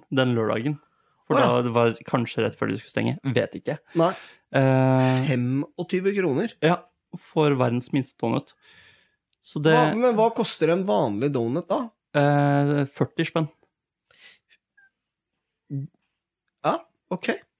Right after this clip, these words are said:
Speaker 1: Tror jeg.
Speaker 2: Det er fryktelig dyrt.
Speaker 1: Det er kjempedyrt.
Speaker 2: Ja, det
Speaker 1: Ja.
Speaker 2: synes jeg er
Speaker 1: Så det, det er
Speaker 2: forferdelig
Speaker 1: det
Speaker 2: dyrt.
Speaker 1: som gjør at jeg ikke er der hver dag, egentlig. Det er den
Speaker 2: Ja,
Speaker 1: prisen.
Speaker 2: så sånn sett så er det positivt.
Speaker 1: Ja.
Speaker 2: Men jeg, jeg, jeg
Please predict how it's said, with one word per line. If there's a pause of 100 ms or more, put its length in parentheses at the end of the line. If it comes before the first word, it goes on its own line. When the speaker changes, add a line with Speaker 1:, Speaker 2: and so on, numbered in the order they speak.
(120)
Speaker 1:
Tror
jeg.
Speaker 2:
Det
er
fryktelig
dyrt.
Speaker 1:
Det
er
kjempedyrt.
Speaker 2:
Ja,
det
Speaker 1:
Ja.
Speaker 2:
synes
jeg
er (280)
Speaker 1:
Så
det,
det
er
Speaker 2:
forferdelig
Speaker 1:
det
Speaker 2:
dyrt.
Speaker 1:
som
gjør
at
jeg
ikke
er
der
hver
dag, (200)
egentlig. (320)
Det
er
den
Speaker 2:
Ja,
Speaker 1:
prisen.
Speaker 2:
så
sånn
sett
så
er
det
positivt. (160)
Speaker 1:
Ja.
Speaker 2:
Men
jeg,
jeg,
jeg